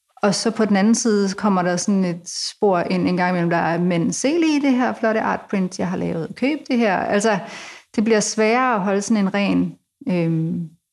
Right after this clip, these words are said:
en ren tone eller et rent spor i min Instagram-kommunikation. Og det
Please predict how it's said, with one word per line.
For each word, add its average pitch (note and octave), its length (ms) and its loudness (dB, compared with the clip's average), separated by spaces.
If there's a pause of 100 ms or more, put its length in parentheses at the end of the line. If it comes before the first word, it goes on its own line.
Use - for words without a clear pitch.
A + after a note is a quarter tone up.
(760)
en F#3 260 -2
ren G3 200 2
tone G3 640 2
eller E3 220 0
et F3 220 -2
rent F3+ 300 -2
spor F#3+ 580 -2
i F#3 140 -2
min E3+ 640 -2
Instagram-kommunikation. F3 1800 -4 (520)
Og - 200 -2
det A#3+ 320 2